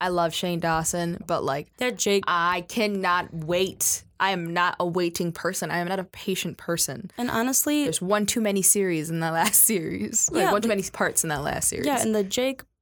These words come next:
Speaker 2: Paul one, it was just dragging on. Like, by the time the la-, I didn't even watch the last video.
Speaker 1: No,
Speaker 2: And
Speaker 1: I
Speaker 2: that was, like
Speaker 1: skimmed. I felt really bad 'cause I was so hyped for it. And the last video was, I'm sorry, I love him, but it was trash.
Speaker 2: It was. It wasn't, like,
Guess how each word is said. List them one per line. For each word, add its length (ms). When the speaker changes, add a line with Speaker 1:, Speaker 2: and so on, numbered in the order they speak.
Speaker 2:
Paul 360
one, 400
it 140
was 280
just 720
dragging 680
on. 460
Like, 180
by 140
the 100
time 300
the 80
la-, 120
I 60
didn't 100
even 180
watch 300
the 80
last 280
video. 460
Speaker 1:
No, 220
Speaker 2:
And 140
Speaker 1:
I 20
Speaker 2:
that 160
was, 160
like 40
Speaker 1:
skimmed. 240
I 100
felt 220
really 240
bad 180
'cause 80
I 80
was 160
so 320
hyped 220
for 260
it. 100
And 100
the 60
last 240
video 260
was, 280
I'm 140
sorry, 360
I 60
love 220
him, 180
but 160
it 20
was 120
trash. 480
Speaker 2:
It 160
was. 320
It 140
wasn't, 400
like, 240